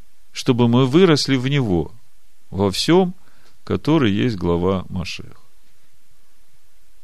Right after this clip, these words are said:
Вот когда ты являешь истину в любви, то через это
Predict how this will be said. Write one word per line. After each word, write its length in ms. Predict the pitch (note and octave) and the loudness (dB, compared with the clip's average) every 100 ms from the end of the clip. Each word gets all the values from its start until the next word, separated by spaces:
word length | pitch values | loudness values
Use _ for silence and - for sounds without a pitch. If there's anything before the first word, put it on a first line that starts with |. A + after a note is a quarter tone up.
| - - - - - - - - - - - - - - - | -12 -12 -12 -12 -12 -12 -12 -12 -12 -12 -12 -12 -12 -12 -4
Вот 160 | G#2+ | -4
когда 320 | - A2 A#2 B2 | 0 0 2 2
ты 320 | C3+ B2 G#2 - - - | 4 2 2 -8 -12 -4
являешь 680 | G2 G#2 A2+ A#2+ G#2 F#2 - | 0 2 6 6 6 2 -4
истину 500 | A#2+ A#2+ - F#2 F2 | 0 0 0 -2 -2
в 80 | F2 | -2
любви, 480 | G#2 A#2+ D#3 G#3 G#3 - - - - - - - - - | -2 -2 0 0 0 -6 -12 -12 -12 -12 -12 -12 -12 -8
то 280 | - C#3+ C#3 - - - | 4 4 4 -2 -12 -6
через 340 | - B2 B2 | 0 2 4
это 380 | D3+ E3 D3 - | 2 2 0 -2